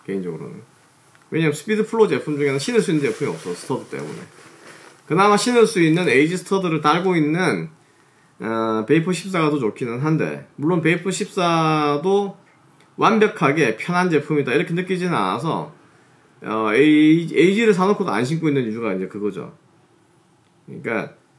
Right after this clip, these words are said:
어, 축구화를 어떤 거를 살까 고민하시는 분들은 제가 늘 말씀드리는, 반복해서 말씀드리지만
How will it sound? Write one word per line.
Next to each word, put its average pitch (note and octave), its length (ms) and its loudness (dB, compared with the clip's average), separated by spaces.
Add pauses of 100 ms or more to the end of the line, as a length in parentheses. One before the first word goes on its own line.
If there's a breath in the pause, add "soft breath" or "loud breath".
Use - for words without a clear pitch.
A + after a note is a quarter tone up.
(300)
어, A#2 640 -6 (280)
축구화를 G#3 1400 4
어떤 G3+ 380 2
거를 G#3+ 160 8
살까 G#3+ 300 0
고민하시는 G3+ 560 4
분들은 D3 400 0
제가 F3 200 0
늘 E3 140 4
말씀드리는, C3 560 0
반복해서 D#3 420 -2
말씀드리지만 G2+ 720 -4